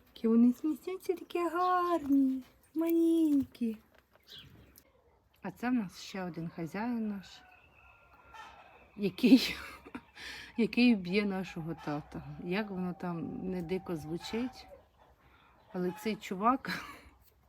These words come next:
<laughs> як тільки тато відвертається, він на нього нападає.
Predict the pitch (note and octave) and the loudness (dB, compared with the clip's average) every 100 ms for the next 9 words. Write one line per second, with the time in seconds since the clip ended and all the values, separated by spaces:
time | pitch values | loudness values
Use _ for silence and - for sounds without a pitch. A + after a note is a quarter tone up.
0 | _ _ _ - - - - G#3+ - - | _ _ _ -20 -2 0 0 -4 -12 -14
1 | - - G#3 - - G#3+ - - F#3+ F3+ | -16 -4 -4 -2 -2 -2 -4 -4 -4 -2
2 | E3 E3 D#3 F3+ - A3 G#3+ - D#3+ D3+ | -4 -4 -4 -6 -2 -2 -2 -2 -4 -2
3 | F#3 F#3+ E3+ D#3 D3 F3 E3+ C#3+ C#3+ F3 | -2 -4 -4 -2 -2 -2 -4 -2 -2 -4
4 | F#3 E3+ D3 C#3+ D3 | -6 -6 -6 -8 -8